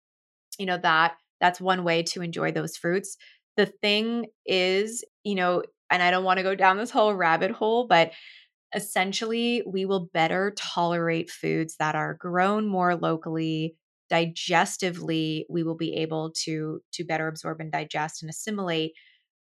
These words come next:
nutrients from the foods that are in season versus ones that are out of season. And so that's why I typically recommend eating foods that are in season. But at the same time, I also recognize, you know, you go to the grocery store and you see, like, mango or papaya, and you just really crave it and you want it.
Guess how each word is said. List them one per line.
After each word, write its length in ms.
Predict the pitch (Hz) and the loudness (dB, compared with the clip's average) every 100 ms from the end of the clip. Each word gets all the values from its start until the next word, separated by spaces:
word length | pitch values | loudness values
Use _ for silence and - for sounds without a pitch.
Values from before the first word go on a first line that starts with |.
| - | -6
nutrients 560 | 180 190 - 196 185 | -2 -2 -2 -2 -4
from 160 | - 180 | -6 -4
the 80 | 175 | -4
foods 400 | - 170 165 165 | -2 -2 -2 -2
that 120 | 165 | -2
are 160 | 160 - - | -2 -4 -4
in 240 | 180 180 | -4 -4
season 800 | 175 - - 185 185 175 160 160 | -6 -6 -4 -2 -2 -2 -4 -6
versus 380 | 160 165 - 160 | -6 -6 -6 -10
ones 220 | 160 156 | -10 -10
that 80 | 160 | -8
are 100 | 151 | -6
out 160 | - 143 | -4 -4
of 140 | 147 | -6
season. 560 | - 185 151 - 101 180 - - _ - | -8 -8 -10 -10 -10 -12 -14 -20 _ -6
And 440 | 160 151 151 151 | -4 -4 -6 -8
so 120 | - | -6
that's 180 | 175 170 | -6 -2
why 140 | 170 160 | 0 0
I 40 | |
typically 440 | 160 185 170 151 | -2 -4 -2 -4
recommend 420 | 151 151 160 151 151 | -4 -4 -4 -6 -6
eating 280 | 170 165 165 | -4 -4 -2
foods 240 | 165 160 | -4 -4
that 100 | 160 | -6
are 80 | 156 | -6
in 100 | 151 | -6
season. 440 | - 214 214 208 202 - _ _ | -4 -2 0 -2 -4 -18 _ _
But 120 | 453 | -2
at 80 | 440 | 0
the 80 | 370 | -2
same 260 | - 190 | -2 -6
time, 460 | 180 180 170 170 170 | -4 0 0 0 -2
I 140 | 233 269 | -6 -6
also 280 | 208 - 185 | -8 -6 -2
recognize, 720 | 175 165 170 165 156 160 160 | -2 -4 -6 -4 -4 -4 -6
you 60 | 180 | -6
know, 80 | 170 | -4
you 160 | 170 | -4
go 140 | 165 196 | -4 -4
to 80 | |
the 80 | 202 | -4
grocery 340 | 170 165 - 190 | -2 -2 -2 -6
store 280 | - 190 | -2 0
and 100 | 190 | 0
you 80 | 165 | -4
see, 160 | - 180 | -8 -6
like, 220 | 160 160 - - - _ _ _ - | -6 -6 -12 -20 -20 _ _ _ -8
mango 520 | 175 214 220 185 160 | -4 -2 0 2 2
or 100 | 165 | 0
papaya, 520 | - 165 - 196 190 | -6 -10 -2 0 2
and 160 | 165 160 | 0 -2
you 60 | |
just 200 | 165 180 180 | -6 -6 -6
really 260 | 185 196 | -2 -2
crave 380 | 190 - 180 196 | -4 -4 -4 -2
it 100 | 160 | -2
and 200 | - 160 | -4 -6
you 80 | 156 | -6
want 320 | 151 160 151 | -2 -2 0
it. 140 | - | -4